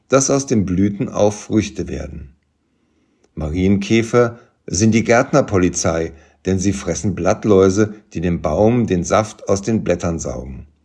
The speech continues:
Sie sorgen dafür, dass die Blattläuse nicht überhand nehmen und der Spalierobstbaum gesund bleibt.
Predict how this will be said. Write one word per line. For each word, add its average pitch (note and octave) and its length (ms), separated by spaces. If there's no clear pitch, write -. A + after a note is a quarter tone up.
Sie E2+ 200
sorgen D#2+ 420
dafür, G#2 540
dass F2+ 160
die G#2 100
Blattläuse A2 680
nicht G#2+ 280
überhand F#2 500
nehmen B2 440
und F#2 160
der E2+ 100
Spalierobstbaum G2+ 1120
gesund F#2+ 420
bleibt. F2+ 540